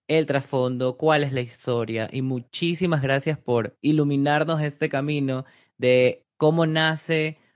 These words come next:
cómo se desenvuelve y la participación de la gente de la comunidad en la cultura o en la comunidad del ballroom.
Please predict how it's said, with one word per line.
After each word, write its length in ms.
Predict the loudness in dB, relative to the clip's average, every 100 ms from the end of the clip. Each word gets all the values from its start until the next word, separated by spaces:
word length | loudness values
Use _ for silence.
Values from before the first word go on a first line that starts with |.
| _
cómo 240 | -2 0
se 140 | 2 0
desenvuelve 680 | 2 -2 0 2 2 2 0
y 20 |
la 140 | -2
participación 840 | -4 -6 -8 -6 -6 -4 -4 -2
de 80 | -2
la 100 | -2
gente 320 | -4 -4 -4
de 60 | -4
la 100 | -4
comunidad 560 | -6 -6 -4 -4 -6 -10 _ -2
en 100 | 2
la 120 | 2
cultura 460 | 2 4 6 6 6
o 120 | 4
en 80 | 2
la 100 | 2
comunidad 540 | 2 2 0 0 0
del 160 | -2 -2
ballroom. 480 | -4 -4 -6 -8